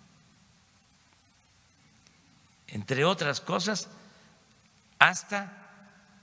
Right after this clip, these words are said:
se puso en riesgo la imagen de una institución, de dos instituciones que son fundamentales del Estado,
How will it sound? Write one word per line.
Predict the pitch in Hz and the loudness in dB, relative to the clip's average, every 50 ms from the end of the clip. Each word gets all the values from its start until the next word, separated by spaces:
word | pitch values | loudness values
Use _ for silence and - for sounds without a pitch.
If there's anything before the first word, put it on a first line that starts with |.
| - - - - - - - - - - - - - - - - | -20 -20 -20 -20 -20 -20 -20 -20 -20 -20 -20 -20 -20 -20 -20 -6
se | - - - 127 117 | -2 0 0 0 -2
puso | - 170 190 185 - 156 | -2 -2 0 0 2 0
en | 139 127 120 120 120 | 0 -2 -4 -6 -4
riesgo | 139 151 165 156 147 156 220 233 185 - - - - - - - - - - - - - - - - - - - - - - _ - - _ - - - - - - - - - - _ _ _ - - - - - - - - - - - - _ - - _ - - | -2 -2 -2 -2 -2 -4 -6 -10 -10 -14 -20 -20 -20 -20 -20 -20 -20 -20 -20 -20 -20 -20 -20 -20 -20 -20 -20 -20 -20 -20 -20 _ -20 -20 _ -20 -20 -20 -20 -20 -20 -20 -20 -20 -20 _ _ _ -20 -20 -20 -20 -20 -20 -20 -20 -20 -20 -20 -20 _ -20 -20 _ -16 -6
la | - 107 117 | -4 -4 -2
imagen | 123 143 165 185 196 180 196 214 220 220 214 - - - - - - - - - - - - - - - - - - - - - | 2 4 4 4 4 0 -4 -6 -6 -6 -8 -12 -20 -20 -20 -20 -20 -20 -20 -20 -20 -20 -20 -20 -20 -20 -20 -20 -20 -20 -16 -4
de | 120 139 | -2 2
una | 165 175 160 | 4 4 2
institución, | 147 - - 110 - 117 104 - - 156 170 196 214 196 - - - - - - - - - - - - - - - - - _ _ - - - - - - - | 2 0 -6 -8 -6 -6 -4 0 0 0 0 0 -2 -6 -10 -14 -20 -20 -20 -20 -20 -20 -20 -20 -20 -20 -20 -20 -20 -20 -20 _ _ -20 -20 -20 -20 -20 -20 -16
de | 120 - - 120 | -10 -6 -4 0
dos | 131 170 190 165 - - - - - - - - - - - - - - - - - - - - - - - - - - - - - - - - - - - - | 2 2 2 2 2 -2 -4 -4 -8 -12 -16 -20 -20 -20 -20 -20 -20 -20 -20 -20 -20 -20 -20 -20 -20 -20 -20 -20 -20 -20 -20 -20 -20 -20 -20 -20 -20 -20 -18 -12
instituciones | - 104 95 107 101 107 107 117 165 175 156 | -10 -10 -10 -8 -10 -8 -4 -2 -2 -2 -2
que | - 123 | -2 -2
son | 110 151 151 | -2 -2 -2
fundamentales | 120 135 147 127 120 120 120 113 - 139 139 139 127 110 | -2 -4 -4 -4 -4 -4 -4 -4 -2 -2 -2 -2 -4 -6
del | 117 107 | -6 -6
Estado, | 95 - - - 92 85 76 - | -6 -8 -8 -8 -8 -8 -10 -14